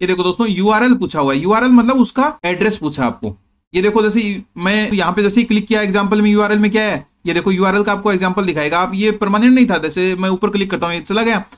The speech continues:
अब जैसे यूआरएल पे क्लिक करते हैं, ये देखो यहाँ पे आ गया आपका, किस तरीके का आपको क्या मिलना चाहिए उसका यूआरएल। तो देखो दोस्तों उसका यूआरएल हम कहाँ से जाते हैं, उसके अंदर जाते हैं, और ये देखो दोस्तों ऊपर कहाँ पे मिलेगा हमें, ये देखो यहाँ पे मिलता है उसका यूआरएल,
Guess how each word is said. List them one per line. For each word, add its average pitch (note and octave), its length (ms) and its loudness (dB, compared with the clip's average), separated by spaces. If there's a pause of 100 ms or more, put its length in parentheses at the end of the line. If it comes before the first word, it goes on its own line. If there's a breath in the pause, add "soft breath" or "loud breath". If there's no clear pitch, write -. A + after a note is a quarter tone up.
(240 soft breath)
अब G3 120 -4
जैसे G#3 220 2
यूआरएल G#3 340 0
पे A3 80 0
क्लिक G#3+ 240 -4
करते G3+ 200 -2
हैं, F#3+ 40 0
ये F3+ 60 0
देखो D3 180 -2
यहाँ C#3 200 0
पे C3 100 -2
आ F3 80 0
गया G#3+ 160 0
आपका, G#3 280 -4 (320 soft breath)
किस A#3 160 2
तरीके A3+ 240 0
का A3 100 2
आपको G#3+ 200 -2
क्या A3 160 -2
मिलना G#3+ 260 0
चाहिए A3 200 -2
उसका G#3 260 -2
यूआरएल। D3 400 0
तो G3+ 160 -2
देखो F#3+ 220 0
दोस्तों A3+ 320 2 (220 loud breath)
उसका G#3 220 -4
यूआरएल G3+ 380 0
हम G#3 100 0
कहाँ F#3+ 180 0
से G#3+ 100 -2
जाते G#3+ 220 -2
हैं, G3+ 60 0
उसके F#3+ 240 -4
अंदर F#3+ 180 -2
जाते E3+ 280 -4
हैं, F#3+ 280 -4 (440)
और F3+ 100 -2
ये F#3 160 -2
देखो F3+ 220 -2
दोस्तों G#3+ 380 0 (300)
ऊपर A3+ 240 -2
कहाँ G3 220 0
पे A3+ 160 0
मिलेगा A3 320 0
हमें, F3+ 260 -2
ये D#3 120 -6
देखो D#3+ 200 -4
यहाँ D3 260 -2
पे F#3+ 120 -2
मिलता F#3 240 -2
है G3 60 0
उसका G3+ 180 -4
यूआरएल, D#3 480 0